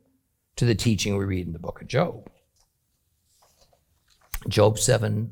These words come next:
nine, "Like a cloud dissolving and disappearing,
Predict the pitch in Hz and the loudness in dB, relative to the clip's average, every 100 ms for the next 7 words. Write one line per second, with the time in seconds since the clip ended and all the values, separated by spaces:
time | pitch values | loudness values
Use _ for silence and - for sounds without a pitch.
0 | - 151 175 - - - _ _ _ _ | -2 2 2 0 -10 -20 _ _ _ _
1 | 123 120 110 - 127 156 160 135 117 143 | 2 2 0 4 6 8 6 2 2 4
2 | 143 131 117 113 - 127 113 107 127 104 | 4 4 0 -2 -4 -2 0 0 -2 -2
3 | - 190 156 104 113 | 0 2 2 -2 -6